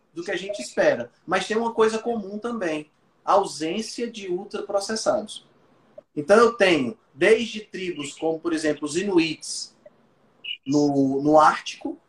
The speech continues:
que consomem noventa, noventa e cinco por cento da sua alimentação de origem animal, entram em contato com alimentos de origem vegetal quando comem, por exemplo, o intestino de um alce que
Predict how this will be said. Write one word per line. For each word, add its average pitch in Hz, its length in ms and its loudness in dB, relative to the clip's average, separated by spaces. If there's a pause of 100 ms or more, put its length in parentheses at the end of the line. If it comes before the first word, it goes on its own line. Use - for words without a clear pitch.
(180)
que 170 140 -4
consomem 170 680 -2
noventa, 156 720 2
noventa 165 400 -4
e 208 60 -6
cinco - 320 -12
por 185 80 -12
cento 180 340 -8
da 151 120 4
sua 160 160 -2
alimentação 147 640 -2
de 147 100 -2
origem 143 400 2
animal, 165 480 2 (500)
entram 202 400 2
em 196 120 -6
contato 175 540 0
com 165 120 -6
alimentos 160 460 -4
de 151 140 -2
origem 156 360 2
vegetal 147 680 0 (100)
quando 165 300 -4
comem, 165 380 -2
por 151 140 -6
exemplo, 147 540 -4 (180)
o 139 80 0
intestino 196 840 0
de 175 140 -4
um 170 160 0
alce 180 600 4
que 151 240 -12